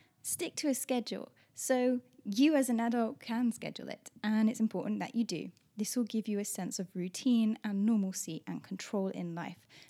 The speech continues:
and these things are gonna be increasingly more important the further we go into lockdown. If you are juggling childcare, make sure you create a family plan. And again, get your kids involved in this.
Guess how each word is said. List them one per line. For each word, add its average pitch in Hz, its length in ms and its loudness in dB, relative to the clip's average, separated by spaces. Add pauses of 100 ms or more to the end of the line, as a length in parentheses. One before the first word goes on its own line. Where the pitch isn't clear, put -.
(120)
and 190 200 -2
these 226 220 2
things 208 240 -2
are 185 60 -8
gonna 180 200 -6
be 180 280 -8 (320)
increasingly 185 720 4
more 226 340 4
important 180 500 -4 (100)
the 202 140 -6
further 226 300 0
we 196 120 0
go 180 200 -4
into 170 240 -4
lockdown. - 480 -2 (760)
If 359 280 2
you 370 160 2
are 254 240 2
juggling 208 500 0
childcare, 233 640 -2
make 262 220 2
sure 294 180 -2
you 294 180 4
create 262 360 0
a 240 40 -4
family 226 380 0
plan. 285 400 0 (320)
And 339 100 -4
again, 359 360 -2
get - 160 -8
your 370 120 -2
kids - 400 -4
involved 254 560 0
in 202 200 -2
this. - 380 -10